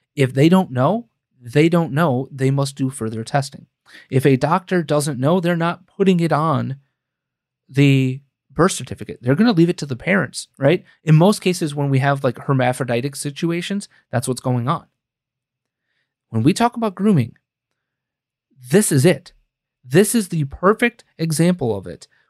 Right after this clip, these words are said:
where you are, "Well, this is just this way," right? And, and my, my kids will accept m-, this as the truth.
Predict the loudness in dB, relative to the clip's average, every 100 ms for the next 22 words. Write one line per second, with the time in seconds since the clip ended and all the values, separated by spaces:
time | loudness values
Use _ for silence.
0 | _ 0 2 4 4 4 2 2 0 -4
1 | _ _ _ -4 -2 2 0 0 -8 -2
2 | -4 -4 -6 -4 -4 -6 -6 -6 -8 _
3 | _ _ 2 2 0 -6 _ _ _ -2
4 | 2 2 -2 _ 2 2 0 -6 _ _
5 | -2 0 0 -6 -4 2 2 2 0 0
6 | -4 -6 -6 -6 -4 -4 -4 -8 -2 0
7 | 0 -6 -14 _ 0 0 -2 -10 -12 -6
8 | -6 -6 _